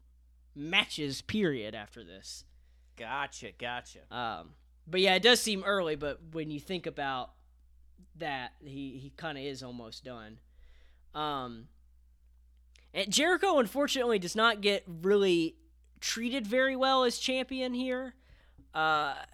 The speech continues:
Speaker 1: he doesn't, he kind of ends up getting buried, and he loses at WrestleMania to Triple H, uh, who returns to the company after an injury. But, uh, the whole time, he's like, he, like, becomes, like, Stephanie McMahon's, like,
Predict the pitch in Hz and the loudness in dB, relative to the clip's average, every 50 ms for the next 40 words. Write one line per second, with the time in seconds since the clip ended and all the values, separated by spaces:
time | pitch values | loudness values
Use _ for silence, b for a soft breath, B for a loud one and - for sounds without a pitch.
0 | - - - - - 156 190 190 190 196 190 180 156 - 208 220 208 - 233 214 | -18 -18 -18 -16 -12 -8 -4 -2 0 0 -2 -2 0 4 4 4 6 6 4 4
1 | - - 180 - 202 - - 226 233 233 226 214 185 - - - - 190 190 196 | 2 0 -6 -8 -6 -4 2 4 4 6 6 4 2 2 -6 -6 0 2 2 4
2 | 170 190 185 170 170 175 165 151 139 135 156 160 170 185 202 208 220 226 202 - | 4 0 0 2 2 2 2 2 0 0 2 2 2 4 2 2 0 0 -4 -6
3 | - 151 151 156 151 147 147 147 135 - 175 156 165 180 208 202 175 185 175 151 | -4 -4 -4 -2 -2 -4 -4 -6 -6 -6 -2 2 4 4 4 4 4 2 2 2
4 | 170 156 135 165 160 156 - 160 156 160 156 156 156 151 147 143 120 - - 170 | 2 2 4 2 2 2 0 0 0 2 2 2 0 -2 -2 -4 -6 -6 -6 -6
5 | 160 - 143 143 143 143 131 123 101 - - - - - - - - - - - | -6 -6 -4 -4 -4 -4 -4 -6 -8 -10 -10 -12 -12 -12 -16 -20 -20 -20 -20 -20
6 | - _ _ _ _ _ - - 135 127 120 117 113 113 113 110 104 - - _ | -20 _ _ _ _ _ -14 -10 -8 -6 -6 -6 -8 -8 -10 -12 -16 -20 -20 _
7 | - - - - 143 135 127 127 135 139 131 - 160 156 151 147 - 143 123 123 | -20 -18 -12 -10 -10 -10 -10 -10 -12 -12 -10 -8 -6 -6 -6 -8 -8 -12 -14 -12
8 | - 147 139 127 - 127 127 127 123 123 - - 123 113 104 - 170 175 170 143 | -10 -10 -10 -10 -10 -10 -10 -10 -10 -12 -12 -12 -14 -12 -8 -4 -2 -2 -2 -2
9 | 131 127 117 120 117 123 170 b b b b b b b b b b b b - | -4 -4 -4 -4 -6 -6 -10 b b b b b b b b b b b b 8
10 | 170 175 180 170 - - 202 185 190 196 185 196 185 240 285 294 247 - 262 254 | 10 10 10 10 8 4 2 4 6 10 10 12 12 12 12 12 12 10 10 10
11 | 247 240 226 220 202 220 214 208 190 170 190 190 180 175 175 - 170 170 156 - | 10 10 8 8 6 2 -2 -2 -2 0 2 2 2 2 0 -6 -14 -14 -14 -14
12 | - - - - - - - - - 180 170 170 165 165 165 165 160 156 170 160 | -18 -20 -20 -20 -20 -20 -20 -12 -8 -4 -2 -2 -2 0 0 -2 -2 -2 -6 -4
13 | - 180 175 175 160 175 151 143 - - - - 196 185 - 202 190 180 175 160 | -2 -2 -2 -2 0 -2 -2 -2 -2 -2 0 2 2 2 2 4 4 4 4 4
14 | 151 120 143 147 147 156 160 160 160 156 147 151 143 131 127 123 - - - | 2 0 0 0 2 2 2 0 0 0 2 4 4 4 4 2 0 -6 -14